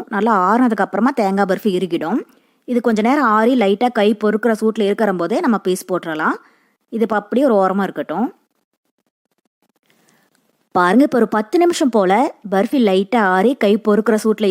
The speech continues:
இருக்கு. இப்ப இதை நம்ம கட் பண்ணிடலாம். ரொம்பவே ஆற விட்டுடாதீங்க, பர்ஃபி இறுகிடும். கொஞ்சம் லைட்டா வெது வெதுப்பா இருக்கிற போதே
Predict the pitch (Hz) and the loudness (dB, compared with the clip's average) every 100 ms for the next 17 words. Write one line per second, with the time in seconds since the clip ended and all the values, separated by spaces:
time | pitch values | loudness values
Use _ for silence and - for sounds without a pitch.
0 | 170 151 220 403 _ _ _ - 233 233 | -2 0 -2 -2 _ _ _ -6 -2 0
1 | 208 202 202 190 226 208 180 165 165 247 | 0 0 -2 -2 0 2 0 -2 -2 -2
2 | 403 _ _ _ _ _ - 220 277 330 | -4 _ _ _ _ _ -2 0 2 2
3 | 233 254 254 247 220 190 220 349 226 220 | 2 2 0 2 2 0 0 0 0 2
4 | 240 208 208 202 196 370 _ _ - 254 | 2 2 2 0 0 -2 _ _ -4 -2
5 | 349 415 277 247 269 285 233 226 240 240 | 0 0 2 2 2 2 2 2 2 2
6 | 247 233 240 220 | 0 2 0 2